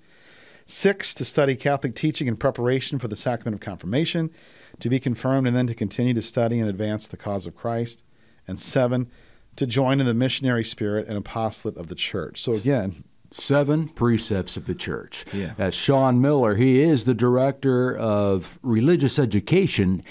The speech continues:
Speaker 2: at Immaculate Heart of Mary in New Melle. And you're listening to Saint Joseph Radio, coming to you live from the Rome of the West. And my name is Matt Logman. And these are the precepts.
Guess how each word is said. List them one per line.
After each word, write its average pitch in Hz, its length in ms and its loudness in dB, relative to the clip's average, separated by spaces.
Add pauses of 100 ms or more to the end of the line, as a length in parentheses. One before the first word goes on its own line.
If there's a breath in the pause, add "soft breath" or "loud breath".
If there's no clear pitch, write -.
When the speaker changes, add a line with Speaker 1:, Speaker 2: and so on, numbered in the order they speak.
(220 loud breath)
Speaker 2:
at 71 120 -4
Immaculate 95 460 2
Heart 104 200 2
of 87 120 -4
Mary 110 400 2
in 110 220 4
New 110 200 6
Melle. 117 340 2
And 85 400 -2
you're 95 160 2
listening 147 320 2
to 123 100 0
Saint 151 320 0
Joseph 156 540 0
Radio, 147 580 4 (340 loud breath)
coming 147 300 4
to 120 100 2
you 123 140 6
live 120 460 2
from 104 160 0
the 104 80 4
Rome 117 280 4
of 107 100 2
the 95 120 -2
West. 120 580 0 (280 loud breath)
And 80 180 -6
my 110 160 0
name 113 220 4
is 92 160 0
Matt 113 220 2
Logman. 127 420 0 (240 loud breath)
And 127 320 4
these 214 280 4
are 208 100 4
the 165 100 0
precepts. 180 420 0